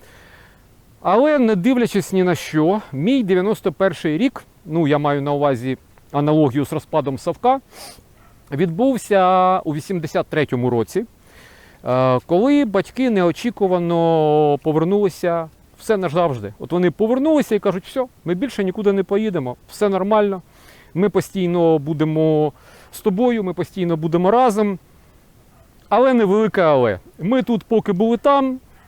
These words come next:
ми щось один одному настільки набридли, ми розлучаємось. Тому ти будеш з мамою. Е, ну, добре хоча б так. Е, що хоча б з мамою, <laughs> а тут зараз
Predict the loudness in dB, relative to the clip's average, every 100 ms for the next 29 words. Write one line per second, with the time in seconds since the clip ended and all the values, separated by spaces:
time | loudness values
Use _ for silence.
0 | _ -20 -20 -20 _ -10 -2 0 0 0
1 | 0 0 2 2 0 0 -2 -4 -6 -4
2 | -2 0 0 -2 0 -4 -4 -4 -2 -2
3 | -4 -2 -2 -2 -6 -14 -20 _ 0 2
4 | 2 0 0 0 -2 -2 -4 -2 -2 -4
5 | -12 _ -10 -6 -4 -4 -8 -10 _ -20
6 | -20 -20 -20 -20 -8 -2 2 2 0 -2
7 | 0 -2 -2 -10 -20 -20 -20 -20 -20 -16
8 | -6 0 2 2 0 0 -2 -2 -2 -2
9 | -2 -4 -14 _ -20 -20 -20 -20 -10 -4
10 | 0 -2 -2 0 0 0 -4 0 0 0
11 | -6 -10 -8 -2 0 0 0 0 -2 -4
12 | -14 -12 -10 -10 -14 -20 -20 -20 -20 -20
13 | -20 _ _ _ _ -6 0 0 2 2
14 | 2 2 -4